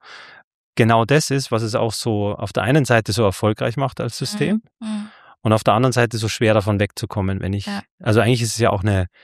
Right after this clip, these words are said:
Speaker 1: gesellschaftliche Machtfrage. Wer hat wie viel Macht,
Speaker 2: Mhm.
Speaker 1: sozusagen, äh, Meinungsbildung voranzutreiben und so weiter und so fort. Weil wir sehen schon, dass die, also das ist einfach sehr evident im Moment, ähm, was Thema ist,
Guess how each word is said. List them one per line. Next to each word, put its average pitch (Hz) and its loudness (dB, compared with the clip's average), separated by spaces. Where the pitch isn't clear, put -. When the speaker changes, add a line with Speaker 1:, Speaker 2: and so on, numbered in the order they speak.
Speaker 1:
gesellschaftliche 104 -2
Machtfrage. 87 -2
Wer 92 0
hat 98 -2
wie 101 -2
viel 101 -4
Macht, 95 -2
Speaker 2:
Mhm. 202 -2
Speaker 1:
sozusagen, 98 0
äh, 98 2
Meinungsbildung 104 2
voranzutreiben 95 -2
und 90 -4
so 95 -6
weiter 92 -4
und 87 -6
so - -14
fort. 95 -4
Weil 104 4
wir 110 4
sehen 117 4
schon, 117 2
dass 107 0
die, 95 -2
also 104 -6
das 107 -12
ist - -10
einfach - -10
sehr - -2
evident 101 -2
im 110 0
Moment, 104 0
ähm, 95 0
was 110 0
Thema 123 2
ist, - -4